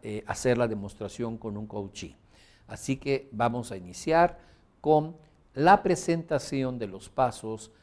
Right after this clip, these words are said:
de otorgando un perdón. El primer paso es crear una posición perceptual, es decir, una primera posición.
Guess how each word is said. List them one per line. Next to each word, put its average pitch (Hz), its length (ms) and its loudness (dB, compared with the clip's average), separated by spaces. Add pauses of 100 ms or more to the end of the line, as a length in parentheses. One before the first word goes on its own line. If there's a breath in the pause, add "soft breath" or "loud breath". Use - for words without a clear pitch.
(260 soft breath)
de 120 560 -2 (800 soft breath)
otorgando 104 760 -6 (120)
un 110 180 -10
perdón. 95 320 -12 (1500 soft breath)
El 165 120 4
primer 196 400 4
paso 175 460 10
es 165 140 4
crear 151 260 6
una 147 260 0
posición 123 560 0
perceptual, 117 800 2
es 107 160 -6
decir, 107 340 -4
una 107 220 -4
primera 104 440 -6
posición. 120 720 -6